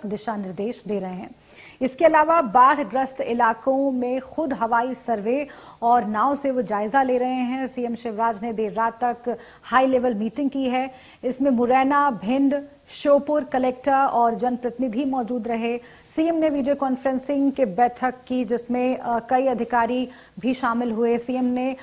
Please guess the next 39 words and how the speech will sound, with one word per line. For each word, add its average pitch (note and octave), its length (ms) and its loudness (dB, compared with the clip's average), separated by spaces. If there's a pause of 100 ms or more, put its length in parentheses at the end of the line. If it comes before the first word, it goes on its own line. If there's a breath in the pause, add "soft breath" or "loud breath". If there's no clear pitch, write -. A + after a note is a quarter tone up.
(180 loud breath)
चंबल C#4 320 4
बेसिन C4+ 360 0
में C4 140 -2
खाली B3 280 -2
कराए A#3+ 320 0
गांव A#3 340 -2
और A#3 120 0
राहत A3+ 320 -2
कैंपों A3 320 -4
की A3+ 100 -4
जानकारी G3+ 520 -2
ली। C4+ 220 -2
साथ A#3 200 -4
ही A3+ 120 -6
एनडीआरएफ, A3 500 -4
एसडीआरएफ A3 560 -4
और B3 180 4 (340 loud breath)
अन्य F#4 180 -2
व्यवस्थाओं B3 520 -2
को A3+ 100 -6
लेकर G3+ 280 -6
समीक्षा G#3+ 500 -6
भी G3+ 200 -4
की। A3 360 -10 (420 loud breath)
साथ C#4 260 6
ही D4+ 60 2
मुरैना, C4+ 560 4
भिंड, B3+ 440 0
श्योपुर B3+ 520 -2
जिलों A#3+ 240 -2
के A#3+ 140 -2
कलेक्टर्स A3+ 600 -4
को B3 120 -2
अहम A3+ 260 -2
निर्देश G#3+ 480 -4
भी B3 80 0
दिए A3+ 200 -2
गए G#3 100 -4
हैं। G#3+ 360 -6